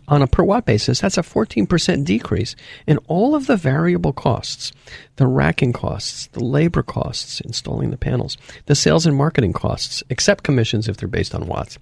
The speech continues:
the insurance costs, engineering and permitting, warranty expense and depreciation. So we're able to see reductions in all those cost categories and, and also, you know, proportional reductions in the soft cost and overhead. So that's why efficiency really, really helps improve things. And that's why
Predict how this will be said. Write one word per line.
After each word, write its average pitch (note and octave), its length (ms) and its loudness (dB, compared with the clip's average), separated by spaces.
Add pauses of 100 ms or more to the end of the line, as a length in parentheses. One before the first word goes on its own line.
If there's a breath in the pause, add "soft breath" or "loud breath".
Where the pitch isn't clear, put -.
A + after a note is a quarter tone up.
(400 loud breath)
the C3+ 240 4
insurance D3+ 480 2
costs, - 360 -2
engineering D3 480 4
and B2 100 0
permitting, G#2+ 440 2
warranty C3+ 320 2
expense - 380 -2
and A#2 100 2
depreciation. - 640 -2
So C#3 160 -2 (320 loud breath)
we're G3+ 160 2
able D4 240 2
to G3 100 -4
see D#3+ 360 2 (260 loud breath)
reductions C3+ 540 2
in C3 120 2
all C#3 240 2
those C3+ 240 4
cost - 400 0
categories G2 540 0
and, A#3 280 2
and F3+ 160 4
also, B2+ 360 2 (320 soft breath)
you C#3 60 4
know, A2 120 4
proportional A#2 580 4
reductions G2+ 500 2
in G#2 100 2
the G2 80 2
soft - 280 0
cost - 260 0
and - 100 2
overhead. F#2 340 0 (340 loud breath)
So A#2 200 2 (200 loud breath)
that's - 260 -2
why F#3 140 2
efficiency C#3+ 580 0
really, G#2+ 320 2
really G2+ 380 0
helps A2 300 -2
improve G2+ 360 -2
things. - 300 -4
And C#3 120 2
that's E3 200 2
why F#2+ 180 2